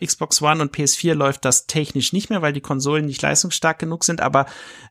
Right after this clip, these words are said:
äh, es gibt ein ganz feines Video von Digital Foundry, wo jemand von Digital Foundry Crytek in Deutschland, Frankfurt besucht und sie sprechen fünfzehn Minuten lang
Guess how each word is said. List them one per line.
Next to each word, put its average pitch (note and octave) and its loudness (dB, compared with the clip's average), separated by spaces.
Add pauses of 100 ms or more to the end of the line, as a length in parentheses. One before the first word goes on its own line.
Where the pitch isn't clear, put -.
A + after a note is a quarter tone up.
äh, C#3 2
es C#3+ 4
gibt - -4
ein G#2+ 0
ganz E3 0
feines D#3+ 2
Video F#3+ 0
von D3+ -2
Digital D#3+ 0
Foundry, G3+ 2
wo E3+ -4 (380)
jemand E3+ 0
von D#3+ 0
Digital E3 -2
Foundry F3 0
Crytek D#3+ 2
in C3+ -6
Deutschland, D3+ 2
Frankfurt D3+ -2
besucht C3 0
und D3+ -4
sie - 4
sprechen E3 0
fünfzehn G#3 2
Minuten F3+ 0
lang D3+ 2